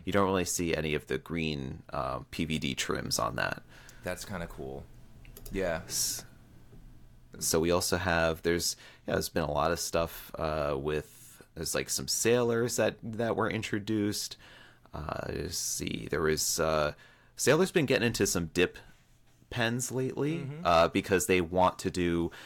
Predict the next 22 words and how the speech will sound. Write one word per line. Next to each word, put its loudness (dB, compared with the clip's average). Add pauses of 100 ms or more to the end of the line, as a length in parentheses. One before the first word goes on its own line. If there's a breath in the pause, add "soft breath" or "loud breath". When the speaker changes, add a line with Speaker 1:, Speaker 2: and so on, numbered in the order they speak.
(140 loud breath)
Speaker 1:
Sailor 6
has 4
never 2
really 4
done 0 (100)
any 0
shimmer 0
or 0 (380 soft breath)
super 0
sheeny -2
inks, -6
if 0
you've -2
ever -2
noticed, -2
like, -2
throughout 0
their 0
Sailor 0
Ink -6
Studio 0
or, -2